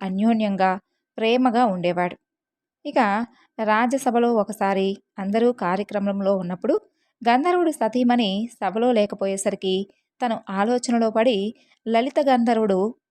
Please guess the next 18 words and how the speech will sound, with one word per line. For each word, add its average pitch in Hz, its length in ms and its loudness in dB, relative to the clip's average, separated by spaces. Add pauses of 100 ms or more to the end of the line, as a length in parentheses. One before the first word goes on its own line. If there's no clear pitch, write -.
(160)
లలిత 220 280 -2
అనేటటువంటి 233 760 -2
ఆ 202 80 -2
గంధర్వుడు 202 720 -2 (160)
తన 208 80 -2
యొక్క 202 180 -2
కర్తవ్యాన్ని 214 640 -4
మర్చిపోయి 208 600 -6 (280)
తను 254 80 -4
చేస్తున్నటువంటి 277 680 0
పనికి 202 580 -2
సరైనటువంటి 220 640 -2
న్యాయం 180 360 -4 (120)
చేయలేదని 185 440 -2
గమనించినటువంటి 196 680 -6
రాజు 190 480 -2 (480)
గంధర్వుణ్ణి 247 720 2
ఆగ్రహించి, 190 960 -4